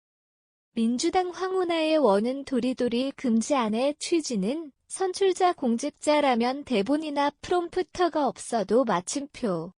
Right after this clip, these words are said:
자신의 생각을 말씀드릴 수 있어야 한다는 거다.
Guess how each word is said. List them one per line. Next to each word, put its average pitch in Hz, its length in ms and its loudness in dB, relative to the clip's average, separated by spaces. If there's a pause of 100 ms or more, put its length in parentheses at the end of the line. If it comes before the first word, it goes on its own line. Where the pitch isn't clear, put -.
(360)
자신의 320 480 2
생각을 339 580 0
말씀드릴 311 800 -2
수 294 220 -6
있어야 277 560 0
한다는 226 560 0
거다. 185 560 -2